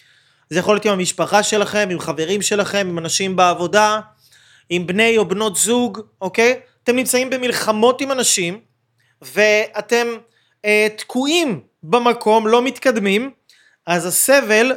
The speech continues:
רוצה להניע אתכם קדימה. עכשיו בואו נבין שנייה מה זה הכוח של הרע בעולם, לעומת הכוח של הטוב. איך הם מתבטאים שתי הכוחות האלה?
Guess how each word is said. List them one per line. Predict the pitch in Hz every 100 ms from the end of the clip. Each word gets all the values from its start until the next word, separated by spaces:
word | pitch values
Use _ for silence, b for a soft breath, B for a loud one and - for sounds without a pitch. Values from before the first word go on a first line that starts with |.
| 220
רוצה | 180 185 247 247
להניע | 226 208 233
אתכם | 233 - 214
קדימה. | 220 175 170 160 233 - B B B
עכשיו | - 196
בואו | 294
נבין | 262 277
שנייה | 262 285 269
מה | 247
זה | 247 254
הכוח | 240 254 262
של | - 247 226
הרע | 208 196 226 233
בעולם, | 220 220 208 185 185 185 240 262 _ _ _ _ -
לעומת | 175 208 233 240
הכוח | 226 247 247
של | - 240
הטוב. | 214 220 214 143 117 _ _ _ -
איך | 254 -
הם | 277
מתבטאים | 262 190 156 202 202 254 254 269
שתי | - -
הכוחות | 247 240 254 - 233 226
האלה? | 185 190